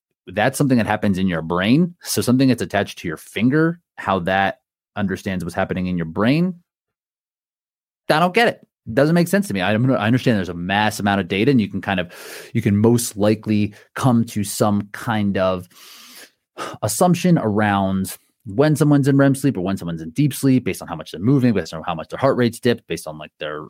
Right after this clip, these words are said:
uh, heart rate variability. But it still cannot be one hundred percent accurate. It just can't. It's not there yet. <laughs> It just doesn't work that way. It's something on the outside of your body telling you what's happening in your brain.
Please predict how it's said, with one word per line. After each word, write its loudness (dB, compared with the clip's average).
uh, -14
heart -4
rate -8
variability. 2
But 0
it -8
still 0
cannot 0
be -4
one -6
hundred -2
percent -4
accurate. -10
It -8
just 0
can't. 0
It's -8
not 2
there 4
yet. -4
<laughs> -10
It -2
just 0
doesn't 0
work 0
that -4
way. -8
It's -12
something 2
on 4
the 4
outside 2
of 2
your 2
body 0
telling 2
you 2
what's 0
happening 0
in 4
your -2
brain. -2